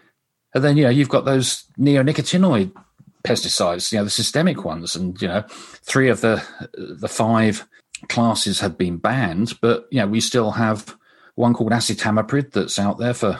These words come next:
that people can use in, in products. But, you know, you,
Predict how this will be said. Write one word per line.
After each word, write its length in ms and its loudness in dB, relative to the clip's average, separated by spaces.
that 160 -4
people 220 -4
can 160 -4
use 280 0
in, 260 -2
in 180 -8
products. 420 -4
But, 180 -4
you 60 4
know, 40 4
you, 300 0